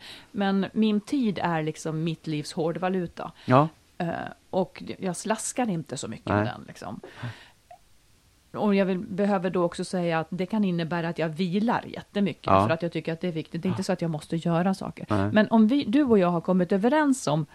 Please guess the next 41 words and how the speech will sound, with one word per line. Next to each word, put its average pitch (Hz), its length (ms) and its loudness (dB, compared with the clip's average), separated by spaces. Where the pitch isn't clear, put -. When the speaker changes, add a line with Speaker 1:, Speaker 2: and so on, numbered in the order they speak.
Speaker 1:
olika 180 420 2
sysslor, 196 640 0
om 202 160 6
jag 208 100 4
har 208 80 4
bett 226 380 -2
dig 151 180 0
till 160 180 -4
exempel, 151 460 -2
om 185 100 4
jag 220 80 6
har 220 100 4
upplevt 170 360 0
att 160 120 -6
fasiken, 160 360 -4
jag 143 100 -2
får 156 80 -2
dra 147 340 -2
allt - 400 -8
det 165 120 -10
där - 360 -4
Speaker 2:
Mm. 104 120 2
Speaker 1:
själv, - 240 0
och 170 80 0
så 170 80 -2
ber 190 260 2
jag 156 180 0
dig - 160 -6
om - 60 -8
en - 80 -8
sak - 280 -6
och 180 240 -4
du 160 160 0
säger 156 340 -2
ja 233 300 4
och 208 140 4
sen 208 180 6
inte 214 220 4
gör 320 360 4
det. - 140 -14
Speaker 2:
Mm. 107 280 0